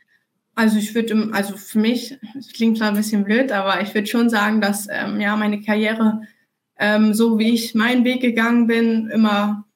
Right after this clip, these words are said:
nach vorne lief, weil irgendwie immer was Positives oder, äh, dazu kam, sei es, ob ich Tore gemacht habe oder, ja, meinen nächsten Schritt gegangen bin, so. Aber ja,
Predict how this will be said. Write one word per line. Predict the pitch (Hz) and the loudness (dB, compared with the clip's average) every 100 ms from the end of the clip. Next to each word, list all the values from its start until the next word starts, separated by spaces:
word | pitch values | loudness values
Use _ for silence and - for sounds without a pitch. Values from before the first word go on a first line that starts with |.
| _ _ _ _ | _ _ _ _
nach | 240 220 - | -2 -2 2
vorne | 233 233 | 2 4
lief, | 214 202 202 - | 4 2 0 -2
weil | 196 190 | -4 -4
irgendwie | - 226 220 214 | 0 2 4 4
immer | 214 220 214 214 214 - - | 2 2 2 0 -4 -16 -8
was | 233 220 | -4 -2
Positives | - 254 240 220 233 226 226 220 | 0 2 2 2 0 2 -2 -2
oder, | 214 214 208 214 220 - - | 0 2 2 2 0 -6 -6
äh, | 202 214 214 208 - _ _ _ - | -2 0 0 -4 -10 _ _ _ -4
dazu | 214 220 277 262 | -2 2 4 2
kam, | 247 247 233 233 226 - | 2 0 2 0 -2 -4
sei | 214 | -2
es, | 208 208 | -2 -2
ob | 208 220 | -4 -4
ich | 220 | -2
Tore | 240 240 233 | 0 0 0
gemacht | 220 220 220 - | 2 2 0 -2
habe | 220 214 | -2 0
oder, | 214 214 202 202 202 - - - | -4 -2 -2 -2 -4 -10 -20 -6
ja, | 208 214 | 0 2
meinen | 214 214 | 2 4
nächsten | 233 233 226 | 4 2 0
Schritt | 220 277 277 | 0 0 0
gegangen | 233 233 233 226 | 0 2 2 2
bin, | 233 233 | 2 2
so. | 220 226 226 - _ _ _ | 2 2 0 -6 _ _ _
Aber | 202 208 208 202 | -4 0 2 2
ja, | 202 202 202 202 | 2 2 0 -2